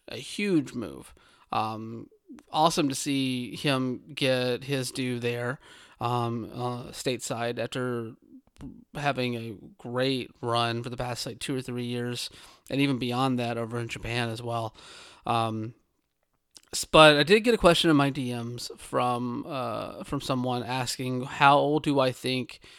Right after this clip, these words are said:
A E W will introduce Lance Archer?" Um, <sighs> that's a tough one because the obvious first feud, I think, for him,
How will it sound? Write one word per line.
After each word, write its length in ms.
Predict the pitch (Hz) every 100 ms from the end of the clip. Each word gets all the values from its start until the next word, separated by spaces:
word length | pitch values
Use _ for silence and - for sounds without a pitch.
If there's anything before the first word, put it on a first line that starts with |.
| - - _ _ _
A 80 | 123
E 220 | 127 127
W 640 | 123 127 120 120 123 120 117
will 360 | 113 123 127 -
introduce 880 | 131 - 123 120 - 127 123 -
Lance 280 | 120 120 110
Archer?" 540 | 120 117 - - - - _ - - - -
Um, 640 | 131 139 143 143 143 143 139 _ _ _ _ _ _ _ _ _ _ _ _ _ _ _ _ _ _ _ _ _ _ _ _ _ _ _ _ _ _ _ _ _ _ - _ _ - - - _ _ _ _ _ _ _ _
<sighs> 320 | - - -
that's 200 | 175 185
a 40 | 208
tough 340 | - 156 -
one 180 | 131 123
because 640 | 131 - 143 139 139 - - -
the 180 | 156 151
obvious 840 | 165 226 285 254 220 - - - _ _ _ _ _ _ _ _
first 600 | - - - 170 165 -
feud, 340 | - 135 131 123
I 80 | 120
think, 300 | - 123 -
for 160 | 120
him, 720 | 117 123 120 151 170 175 -